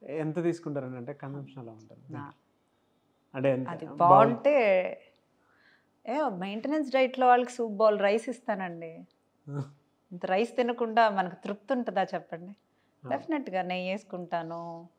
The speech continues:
Speaker 2: నాన్ వెజ్ తినాలి అన్నప్పుడు ఫిష్ కంపల్సరీగా, డ్రై ఫిష్ అయినా, నార్మల్ ఫిష్ అయినా, salmon fish is my favorite food. మంచి రోజు
Speaker 1: ఓకే.
Speaker 2: తిన్ను, టెన్ డేస్‌కో, ఫిఫ్టీన్ డేస్‌కో ఒకసారి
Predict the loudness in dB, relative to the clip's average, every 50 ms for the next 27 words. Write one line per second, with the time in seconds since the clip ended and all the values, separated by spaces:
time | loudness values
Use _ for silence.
0 | _ _ _ _ _ _ _ _ _ _ _ _ -2 0 0 0 0 -2 -4 -4
1 | -6 -6 -8 -6 -4 -4 -4 -4 -4 -4 -4 -4 -6 -6 -6 -8 -12 -10 -10 -12
2 | -10 -12 -16 -16 -18 -20 _ _ _ _ _ _ _ -12 -10 -10 -10 -8 -8 -10
3 | -8 -8 -8 -8 -6 -6 -6 -4 0 2 2 2 0 -2 -6 -10 -10 -10 -10 -10
4 | -10 -10 -10 -10 -10 -10 -10 -12 -14 -14 -16 -14 -10 -8 -8 -6 -6 -6 -8 -10
5 | -10 -10 -14 -14 -14 -14 -14 -12 -12 -12 -12 -10 -10 -10 -10 -10 -10 -12 -12 -14
6 | -16 -16 -16 -16 -14 -16 -14 -14 -14 -14 -14 -14 -10 -10 -10 -8 -8 -8 -10 -10
7 | -12 -14 -20 -20 -20 _ _ _ _ _ _ _ _ _ _ _ _ _ _ _
8 | _ _ _ _ _ _ _ _ _ _ _ _ _ _ _ _ _ _ _ _
9 | _ -18 -18 -18 -18 _ -10 -6 -2 0 0 2 0 2 2 2 0 0 0 -2
10 | -2 0 0 0 0 2 2 0 0 0 0 -4 -6 -6 -6 -6 -8 -8 -8 -8
11 | -6 -4 -6 -6 -6 -8 -10 -10 -10 -10 -12 -14